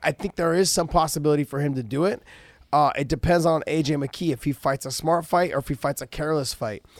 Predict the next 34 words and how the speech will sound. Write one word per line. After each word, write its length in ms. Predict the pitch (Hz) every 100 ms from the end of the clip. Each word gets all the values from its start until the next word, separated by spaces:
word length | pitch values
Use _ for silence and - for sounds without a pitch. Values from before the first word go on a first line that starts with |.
| -
We've 160 | 131 110
seen 180 | 160 143
him, 300 | 151 147 - - - - - - -
uh, 380 | 139 131 123 -
reach, 480 | 123 175 208 - - -
overextend, 960 | 160 170 165 151 - - 185 185 190 165
put 160 | - 165
himself 340 | 147 165 160
out 100 | 160
of 80 | 147
position, 540 | 135 131 196 - 196 -
and 180 | 143 107
Georgie 380 | 135 160 156
likes 240 | 160 139 -
to 60 | -
stay 320 | - 151 147
tight 380 | - - 170 -
and 100 | -
composed. 640 | 131 117 143 175 214 - - - - -
Doesn't 340 | 139 143 127
really 240 | 135 160 151
swing 400 | - 160 147 -
too 180 | - 208
wild. 520 | 160 156 165 214 156
He 200 | 127 -
has 200 | 135 - -
pretty 180 | - 156
good 300 | 143 156 131
defense, 560 | 156 170 - 196 196 - - -
you 80 | -
know. 180 | 196 -
But 420 | 143 - 185 - _ - - _ _ _ _ _ _ _
I, 200 | 120 156 -
I, 220 | - 185